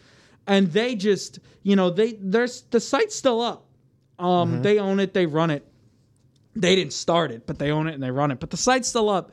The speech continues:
Speaker 1: And I mean, it, but after, you know, all the mass shootings,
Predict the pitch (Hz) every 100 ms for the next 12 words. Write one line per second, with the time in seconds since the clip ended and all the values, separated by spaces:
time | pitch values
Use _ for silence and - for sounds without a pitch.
0 | - - - - - - _ 196 208 202
1 | 208 208 - 220 147 240 - 220 254 254
2 | 240 220 208 202 170 196 220 220 202 180
3 | 156 - 233 220 214 180 151